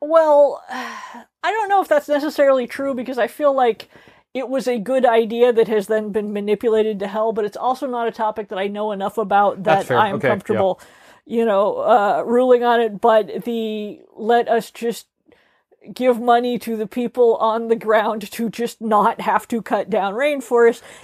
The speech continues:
Speaker 2: Uh,
Speaker 1: is, at the
Speaker 2: yeah.
Speaker 1: end of the day, really the best you can do because, uh,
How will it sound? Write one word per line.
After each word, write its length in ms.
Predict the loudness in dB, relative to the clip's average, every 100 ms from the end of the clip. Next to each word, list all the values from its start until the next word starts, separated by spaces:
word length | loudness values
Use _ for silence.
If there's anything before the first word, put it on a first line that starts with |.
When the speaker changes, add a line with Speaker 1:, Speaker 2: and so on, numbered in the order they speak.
| -2
Speaker 2:
Uh, 60 |
Speaker 1:
is, 160 | 2 4
at 140 | 4 4
the 60 |
Speaker 2:
yeah. 60 | 4
Speaker 1:
end 120 | 2
of 80 | 0
the 80 | 0
day, 440 | 2 6 6 4
really 420 | 0 -2 0 0
the 320 | 0 0 0 -4 -12 -20 -4
best 400 | -2 -2 -6 _ -12
you 100 | -10
can 220 | -10 -6
do 200 | -4 -4
because, 460 | -6 -8 -6 -8 -14 _ _ _ _ _ _ _ _ -20
uh, 640 | -16 -16 -18 -20 -18 -16